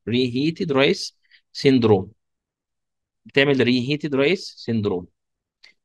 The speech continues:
طيب بالنسبه للاكتينومايسيس، الاكتينومايسيس زي ما قلت لكم قبل كده دي برضو انيروب،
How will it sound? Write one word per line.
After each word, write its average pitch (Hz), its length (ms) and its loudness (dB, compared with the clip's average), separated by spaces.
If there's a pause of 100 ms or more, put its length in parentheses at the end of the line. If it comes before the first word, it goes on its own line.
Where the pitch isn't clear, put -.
(120)
طيب 113 120 -2
بالنسبه 170 320 -2
للاكتينومايسيس، 139 1080 -4
الاكتينومايسيس 170 680 -4
زي 143 120 -4
ما 98 100 -4
قلت 113 140 -8
لكم 151 180 -6
قبل 117 140 -4
كده 139 260 -2
دي 123 140 -2
برضو 123 340 0
انيروب، 147 380 -2